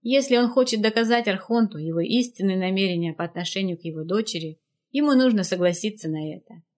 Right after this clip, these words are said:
А там будь что будет. Так и порешили. Через какое-то время всё было готово к отправлению.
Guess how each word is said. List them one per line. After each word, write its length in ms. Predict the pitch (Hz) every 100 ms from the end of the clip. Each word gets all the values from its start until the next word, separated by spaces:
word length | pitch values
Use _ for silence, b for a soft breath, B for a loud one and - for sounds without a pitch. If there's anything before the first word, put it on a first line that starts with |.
| _ _
А 160 | - 254
там 320 | 220 175 160
будь 200 | 175 -
что 200 | - 165
будет. 360 | 160 160 151 - _ _ -
Так 240 | 240 277
и 60 | 247
порешили. 760 | 208 202 202 - 165 151 160 _ _ _ _ _ _ -
Через 280 | 208 196 -
какое-то 460 | 202 214 208 202
время 380 | 175 226 233 214
всё 180 | - 190
было 220 | 180 180
готово 420 | 170 170 214 214
к 80 | 202
отправлению. 880 | 175 165 160 160 160 156 147 175